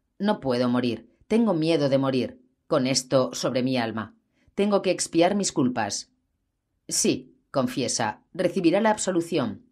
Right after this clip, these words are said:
contesta Parada. «Pero si todo esto son pruebas de algo,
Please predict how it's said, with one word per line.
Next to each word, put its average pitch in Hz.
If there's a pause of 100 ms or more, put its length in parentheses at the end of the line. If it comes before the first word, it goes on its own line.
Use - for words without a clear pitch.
(100)
contesta 127
Parada. 113 (440)
«Pero 180
si -
todo 240
esto 147
son 143
pruebas 143
de 123
algo, 143